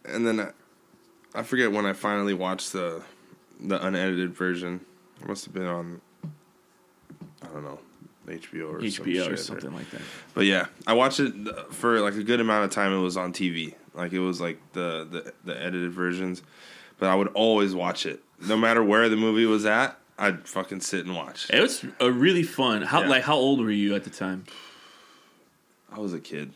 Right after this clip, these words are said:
Speaker 1: I don't know.
Speaker 2: Like, pretty
Speaker 1: Ten,
Speaker 2: young. Yeah, okay, yeah. That,
Speaker 1: eleven.
Speaker 2: 'cause that's when it happened
Speaker 1: Yeah.
Speaker 2: for me, too. I think if I would have saw this movie a little bit older, it wouldn't have the same
Speaker 1: No.
Speaker 2: magic.
Speaker 1: Yeah.
Speaker 2: Um,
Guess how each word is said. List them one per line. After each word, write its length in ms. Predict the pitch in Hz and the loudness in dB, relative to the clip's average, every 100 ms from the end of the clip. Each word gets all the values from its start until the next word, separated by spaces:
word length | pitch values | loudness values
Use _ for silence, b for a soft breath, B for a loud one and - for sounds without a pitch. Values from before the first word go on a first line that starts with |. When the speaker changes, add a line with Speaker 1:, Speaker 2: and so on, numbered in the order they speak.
| _ | _
Speaker 1:
I 140 | 85 92 | -4 -4
don't 140 | 80 | -4
know. 120 | 78 80 | -8 -2
Speaker 2:
Like, 280 | 107 85 | -2 -2
pretty 180 | - 95 | 0 2
Speaker 1:
Ten, 80 | 90 | 2
Speaker 2:
young. 240 | 101 98 101 | 2 -2 -2
Yeah, 140 | 110 | 0
okay, 260 | 104 - 98 | 0 0 0
yeah. 100 | 95 | 2
That, 60 | 92 | 2
Speaker 1:
eleven. 320 | 98 120 90 | 2 2 2
Speaker 2:
'cause 120 | 120 | 2
that's 220 | 131 127 | 2 2
when 120 | 156 | 2
it 100 | 139 | 2
happened 220 | 120 90 104 | 2 0 -2
Speaker 1:
Yeah. 60 | |
Speaker 2:
for 60 | 107 | -2
me, 140 | 104 | -4
too. 240 | 95 98 B B B | -6 -8 B B B
I 140 | 113 120 | 0 2
think 240 | 175 170 | 4 2
if 120 | 160 | 2
I 80 | 143 | 4
would 120 | 143 | 4
have 80 | 131 | 2
saw 180 | - 135 | 2 2
this 160 | 127 | 2
movie 200 | 135 127 | 0 2
a 60 | 117 | 4
little 200 | 107 120 | 4 2
bit 160 | 113 - | 2 2
older, 380 | 110 110 123 127 | 2 4 4 2
it 260 | - 113 | 2 0
wouldn't 240 | 113 113 110 | 2 0 0
have 160 | 107 | -2
the 80 | 104 | -2
same 240 | - 110 | -2 0
Speaker 1:
No. 100 | 113 | 2
Speaker 2:
magic. 440 | 98 101 110 113 - | 2 2 -2 -4 -6
Speaker 1:
Yeah. 140 | 90 78 | -6 -2
Speaker 2:
Um, 380 | 110 107 107 | -2 -2 -4